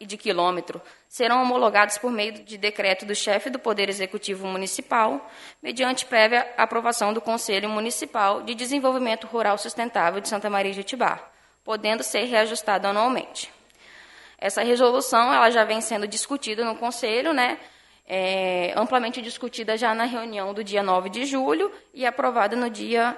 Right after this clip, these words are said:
na reunião do dia vinte e oito. Os recursos arrecadados pela contrapartida dos agricultores familiares serão depositados e transferidos para conta específica e utilizados exclusivamente para serviços de manutenção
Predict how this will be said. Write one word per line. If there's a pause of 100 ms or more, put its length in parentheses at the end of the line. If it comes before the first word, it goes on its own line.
(120)
na
reunião
do
dia
vinte
e
oito. (300)
Os
recursos
arrecadados
pela
contrapartida
dos
agricultores
familiares (120)
serão
depositados (140)
e
transferidos
para
conta
específica (320)
e
utilizados
exclusivamente (300)
para
serviços
de
manutenção